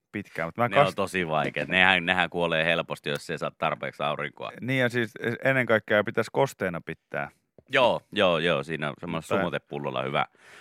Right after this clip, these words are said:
Speaker 1: itellä oli,
Speaker 2: suihkia.
Speaker 1: itellä oli sellainen, että jäi, jäi tota, jäi röllinkorvat ja velhohihat vähän liian kuivaksi, niin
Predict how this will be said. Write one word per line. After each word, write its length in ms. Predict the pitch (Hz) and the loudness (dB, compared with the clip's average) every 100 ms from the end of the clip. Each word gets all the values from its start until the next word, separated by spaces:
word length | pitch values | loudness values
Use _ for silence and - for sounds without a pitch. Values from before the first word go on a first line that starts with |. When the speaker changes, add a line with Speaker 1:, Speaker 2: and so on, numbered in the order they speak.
| - | -10
Speaker 1:
itellä 420 | 117 113 101 98 | -2 0 2 2
oli, 140 | 95 90 _ | 2 -2 _
Speaker 2:
suihkia. 340 | - 107 95 101 | -4 0 2 2
Speaker 1:
itellä 180 | 92 92 | 2 2
oli 180 | 90 87 - - | 0 -8 -12 -12
sellainen, 380 | 98 95 90 85 | -8 -6 -6 -6
että 200 | - 92 | -6 -2
jäi, 280 | 98 92 87 - - _ - - | 0 0 -2 -14 -20 _ -18 -6
jäi 220 | 117 113 | -4 -2
tota, 320 | 101 - 95 - _ _ _ _ _ _ _ - _ _ _ _ _ | -4 -4 -4 -6 _ _ _ _ _ _ _ -20 _ _ _ _ _
jäi 140 | 117 117 | -2 2
röllinkorvat 680 | 123 113 98 95 90 87 92 | 2 0 -4 -4 -4 -4 -4
ja 80 | |
velhohihat 600 | 90 98 90 85 82 80 | -2 -2 -2 -4 -6 -8
vähän 200 | 90 90 | -6 -6
liian 200 | 87 92 90 | -6 -8 -8
kuivaksi, 500 | 104 95 82 - - | -6 -6 -8 -12 -14
niin 160 | 80 | -14